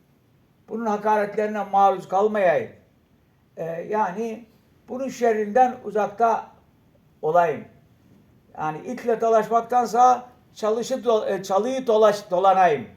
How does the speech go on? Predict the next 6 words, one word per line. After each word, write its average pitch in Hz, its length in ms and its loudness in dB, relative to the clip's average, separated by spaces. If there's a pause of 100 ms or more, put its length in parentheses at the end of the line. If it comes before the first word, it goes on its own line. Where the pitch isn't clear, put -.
(680)
Ha? 240 360 -6 (720)
İtle 185 540 -4 (300)
dalaşmaktansa 202 1120 -2 (380)
çalıyı 240 520 0
dolanayım 180 600 6 (760)
düşüncesinde, 190 920 -6